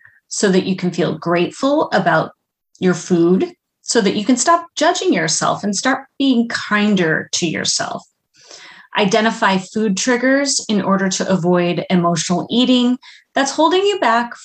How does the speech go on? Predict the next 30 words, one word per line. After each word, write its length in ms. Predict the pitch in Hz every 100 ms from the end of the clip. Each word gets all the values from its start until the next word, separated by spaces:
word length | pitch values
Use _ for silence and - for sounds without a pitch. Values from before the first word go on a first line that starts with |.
| -
from 480 | 208 185 190 196 196
your 440 | 185 170 170 160
goals. 680 | 156 147 - - - - - - _ - - _ -
We 240 | 220 240
eliminate 640 | 233 220 220 208 190 185
food 320 | - 214 202
rules 680 | 196 202 202 196 196 - - - _ _ _ _ _
so 200 | - 233
you 260 | 202 196 226
can 640 | - 202 190 185 180 180 -
really, 560 | 180 208 277 269 214
really 380 | 190 208 190 165
enjoy 440 | 196 190 185 180 175
food 560 | - 202 190 185 185 190 _ _ _
while 260 | 180 185 -
eating 260 | 220 208 185
mindfully, 720 | 156 160 156 175 170 277 - _ _ _ _ _ - _ -
and 180 | 233
trust 380 | - - 285 -
that 160 | 247 -
you 80 | 202
feed 340 | 196 190 180
yourself 380 | 175 - 175 160 -
well 480 | 151 147 233 240 -
and 140 | - 196
sustain 440 | 214 - 190 196
your 140 | 208 233
healthy 320 | 180 156 202
eating 300 | - 165 185
habits 600 | 151 - 160 156 -